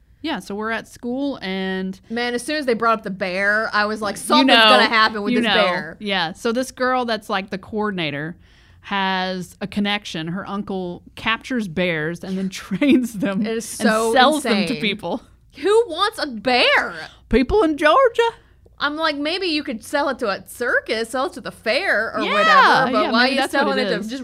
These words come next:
Speaker 2: random people in
Speaker 1: Uh,
Speaker 2: Blue Ridge, Georgia?"
Speaker 1: hey, they got the money. <laughs>
Speaker 2: Okay.
Speaker 1: Um, so her, her uncle loans her a bear, and her cousin Wilbur is the trainer.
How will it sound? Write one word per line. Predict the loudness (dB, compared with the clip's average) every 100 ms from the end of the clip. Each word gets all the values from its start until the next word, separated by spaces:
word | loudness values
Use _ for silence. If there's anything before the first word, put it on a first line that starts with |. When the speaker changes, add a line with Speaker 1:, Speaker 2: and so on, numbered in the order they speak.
| -6
Speaker 2:
random | -2 -2 -4 -6
people | -6 -6 -6 -4
in |
Speaker 1:
Uh, | -4 -4
Speaker 2:
Blue | -4 -6
Ridge, | -6 -8 -10 -18 -8
Georgia?" | -4
Speaker 1:
hey, | -2 -2 -4 -6 -10 -8
they | -6 -4
got | -4 -4
the | -4
money. | -4 -2 -4 -6 -8 -6
<laughs> | -4 0 -2 -2
Speaker 2:
Okay. | -8 -8 -6 -6 -6 -8 -10 -16 -14
Speaker 1:
Um, | -4 -2 -2 -4 -6 -12 -16 _ _ -20 _ _ _
so | -2 -2
her, | 0 0 2 4 4 0 -4
her | -6 -4
uncle | -4 -4 -6
loans | -6 -4 -4
her | -4 -6
a |
bear, | -4 -2 -2 -2 -4 -6 -14 -10
and | -8
her | -6
cousin | 0 0 0 -2
Wilbur | 0 0 2 0 0 -8 -20 -20 _ -6
is | -4
the | -4
trainer. | -2 0 0 -2 -4